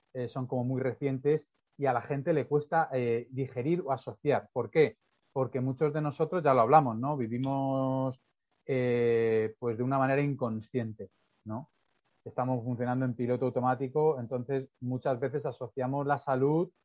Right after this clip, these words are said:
simplemente a la ausencia de enfermedad y, y cosas así. Y, y cuando nos viene una enfermedad, pues nu-, muy pocas veces nos preguntamos, "Oye, ¿esto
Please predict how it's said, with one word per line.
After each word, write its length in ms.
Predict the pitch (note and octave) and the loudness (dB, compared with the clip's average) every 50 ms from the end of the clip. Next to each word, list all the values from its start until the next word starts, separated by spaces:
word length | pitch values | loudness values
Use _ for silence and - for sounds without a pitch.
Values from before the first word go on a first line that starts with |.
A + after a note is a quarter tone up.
| _ _ _ _ _ _ | _ _ _ _ _ _
simplemente 720 | _ - C#3+ C3+ B2+ D3 C#3+ C3+ C3+ D3 C#3 F3 F3+ E3+ | _ -8 -6 -6 -4 -4 -4 -2 -4 -4 -2 0 2 2
a 120 | D3 C3 A#2+ | 4 4 4
la 260 | A#2 A2+ A2+ A2+ A2 | 6 6 6 6 6
ausencia 480 | A2 A2 A#2 G#2+ - C3+ B2 B2+ C3 C3 | 4 2 -2 -4 -4 -6 -4 -2 0 0
de 80 | B2+ A#2+ | 0 0
enfermedad 640 | A2+ A2 - A#2 G#2+ G#2+ G#2+ A#2+ E3+ A3 G#3+ G3 E3 | -2 -4 -8 -8 -6 -4 -2 0 2 2 2 0 0
y, 500 | C#3+ C3 B2 A#2+ A#2 A#2 A2+ A2 G#2 G2+ _ _ _ _ _ _ _ | -2 -2 -2 -2 -2 -2 -4 -4 -6 -8 _ _ _ _ _ _ _
y 100 | - C3 | -12 -6
cosas 260 | B2+ - D3 C#3+ C3+ A#2 | -4 -2 -2 -2 -4 -4
así. 260 | A#2+ C#3 B2+ A2+ A2+ - | -4 -4 -4 -4 -6 -6
Y, 220 | C3+ C3+ C3+ C#3 | -6 -6 -6 -6
y 40 | B2+ | -4
cuando 240 | - C3+ B2+ C3 C3 | -2 0 0 0 0
nos 100 | B2+ B2 | -2 -2
viene 140 | C#3+ D3+ E3+ | 0 0 0
una 100 | F3 F3+ | 0 -2
enfermedad, 600 | E3+ E3+ F3+ E3+ E3+ F3 F3 F#3 G3 A3+ A3 G#3 _ _ _ _ _ _ _ _ _ - | -2 -2 -2 -2 0 2 2 2 2 0 -2 -6 _ _ _ _ _ _ _ _ _ -6
pues 360 | D#3 D3 C#3+ C#3+ C#3+ C#3 B2+ | 0 2 4 6 6 4 4
nu-, 260 | C3+ D3+ E3 F#3+ F#3+ - | 2 0 0 -2 -4 -4
muy 300 | D#3 C#3 C#3 C#3 E3+ F#3 | -4 -2 0 0 0 0
pocas 280 | E3 G3 F#3 G3+ F3+ E3+ | 0 0 2 2 2 2
veces 440 | G3 G3 F#3+ - A3 A#3 A3+ A3+ _ _ _ - | 2 0 2 2 2 2 2 0 _ _ _ -8
nos 540 | D3 C#3 C3+ C3 C3 C3+ C#3+ C#3 C#3 - | -6 -4 -4 -2 -2 -2 -2 -4 -4 -4
preguntamos, 720 | - - C#3+ C3 B2+ B2+ B2 A2+ D#3 E3+ F#3+ G3 F3+ - - - | -2 -2 -2 0 0 -2 2 4 4 4 4 2 0 -2 -2 -4
"Oye, 220 | D3 F3+ A3 C3+ | -2 0 2 0
¿esto 240 | B2 B2 - F#3 | 0 0 -4 -6